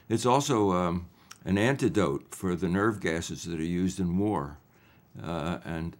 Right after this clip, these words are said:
and, uh, I understand that some, some of the military are provided with single injections of atropine should they encounter a nerve gas during,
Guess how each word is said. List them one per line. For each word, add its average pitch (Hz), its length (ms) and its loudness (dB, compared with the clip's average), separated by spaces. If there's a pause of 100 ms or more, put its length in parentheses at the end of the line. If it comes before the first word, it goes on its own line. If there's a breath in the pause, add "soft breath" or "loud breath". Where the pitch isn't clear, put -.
and, 82 360 -6
uh, 73 260 -6 (420 soft breath)
I 95 160 0
understand 98 600 0
that 80 100 -4
some, 92 380 -2 (600 soft breath)
some 101 260 -2
of 95 60 2
the 85 80 0
military 104 600 2
are 80 60 -2
provided 98 640 2
with 87 120 -4
single 101 360 -2
injections 87 600 -2
of 78 120 -8
atropine 87 480 -6
should 90 220 -8
they 82 200 -6
encounter 82 520 -2 (380 loud breath)
a 92 60 -4
nerve 92 300 0
gas 78 320 -8
during, 82 380 -6